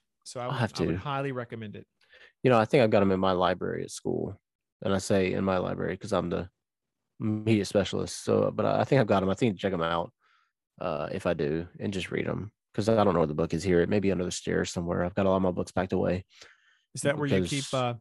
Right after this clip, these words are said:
Speaker 1: is that where you keep your Harry Potter stuff? Under the
Speaker 2: Oh,
Speaker 1: stairs?
Speaker 2: no, not the Harry. <laughs> Well, that would be fitting, but no.
Speaker 1: Right.
Speaker 2: The Harry Potter stuff is not. No, it, it's out on the shelf, but,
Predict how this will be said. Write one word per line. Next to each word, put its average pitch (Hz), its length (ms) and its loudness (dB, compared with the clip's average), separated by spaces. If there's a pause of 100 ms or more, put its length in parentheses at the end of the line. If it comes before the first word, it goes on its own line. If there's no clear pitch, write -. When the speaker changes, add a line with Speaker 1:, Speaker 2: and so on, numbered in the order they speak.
(140)
Speaker 1:
is - 60 -14
that 131 120 -10
where 135 80 -4
you 127 140 -4
keep - 280 -10
your 127 80 -6
Harry 131 160 -2
Potter 131 200 -2
stuff? 131 280 -6 (340)
Under 127 160 -8
the 120 120 0
Speaker 2:
Oh, 120 200 10
Speaker 1:
stairs? 101 40 6
Speaker 2:
no, 90 480 2
not 117 180 0
the 104 80 -4
Harry. 98 180 -2
<laughs> - 20 -8
Well, 104 460 2
that 151 200 0
would 190 100 -2
be 135 80 0
fitting, 98 460 0
but 104 200 -6
no. 98 280 -4
Speaker 1:
Right. 170 240 -6 (460)
Speaker 2:
The 113 60 -2
Harry 147 160 4
Potter 127 200 4
stuff 101 280 -2
is 98 140 -6
not. 95 340 -4
No, 101 140 -6
it, 107 180 -2
it's 117 200 -4
out 117 100 2
on 95 80 -2
the 85 80 -6
shelf, 82 340 -8 (100)
but, 85 180 -6